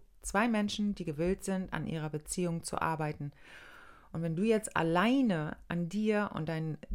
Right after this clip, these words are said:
Themen arbeitest, an deinen Verhaltensweisen arbeitest, an deiner Kommunikation arbeitest, bedeutet das nicht gleichzeitig, dass dein Gegenüber sich mitverändert.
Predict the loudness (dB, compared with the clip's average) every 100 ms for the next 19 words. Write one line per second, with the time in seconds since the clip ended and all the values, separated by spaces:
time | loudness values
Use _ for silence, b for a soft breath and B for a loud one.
0 | -4 2 2 2 0 0 2 4 2 0
1 | -4 -6 -10 B B -4 -2 -2 0 4
2 | 4 4 0 -2 -2 -2 -2 -4 -4 -2
3 | -4 -6 -10 -8 -6 -2 0 -2 -2 -2
4 | -2 -2 -6 -2 2 4 4 0 0 0
5 | -2 -4 -6 -8 -14 b b b b b
6 | 4 6 6 4 2 0 -2 4 6 4
7 | 0 0 -2 -4 -4 -4 -4 -2 -2 0
8 | 0 0 0 -2 -2 -2 -6 -4 -6 -6
9 | -10